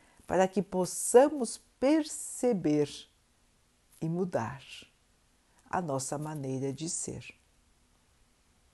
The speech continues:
Assim como acontece conosco,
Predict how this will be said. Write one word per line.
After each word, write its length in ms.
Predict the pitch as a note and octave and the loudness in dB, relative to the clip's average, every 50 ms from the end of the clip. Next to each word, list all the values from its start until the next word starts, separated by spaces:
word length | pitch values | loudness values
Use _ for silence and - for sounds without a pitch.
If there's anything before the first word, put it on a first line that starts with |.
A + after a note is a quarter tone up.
| _ _ _ _ - _ _ - - - - - | _ _ _ _ -20 _ _ -20 -20 -20 -14 -4
Assim 360 | - D#3 D#3+ - - F3 D#3+ | -4 -2 -2 0 0 -2 -2
como 220 | - E3 D#3 D3+ | 0 -2 -2 -2
acontece 640 | D3 D3 - D3 C#3+ C#3 C#3 D3 C#3+ C3+ - - C3+ | -2 -2 -2 -2 -4 -2 -2 -2 -2 -2 -2 -6 -12
conosco, 840 | - - C#3+ C#3 C#3 C#3 C#3 G#3 C4 B3+ - - - - C#3 C3+ | -8 -6 -6 -6 -4 0 2 2 2 2 0 -10 -8 -6 -6 -6